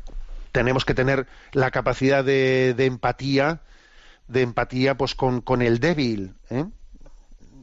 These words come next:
Tenemos que, por ejemplo, ¿no? Pues, pues con una persona que tenga un problema de alcoholismo, hay que tener una capacidad de comprensión,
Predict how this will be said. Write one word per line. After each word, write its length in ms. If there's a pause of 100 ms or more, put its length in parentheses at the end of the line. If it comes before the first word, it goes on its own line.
(140)
Tenemos 300
que, 200
por 200
ejemplo, 440
¿no? 140
Pues, 380 (440)
pues 140
con 140
una 140
persona 320
que 100
tenga 180
un 100
problema 320
de 80
alcoholismo, 720 (520)
hay 80
que 80
tener 260
una 140
capacidad 340
de 140
comprensión, 920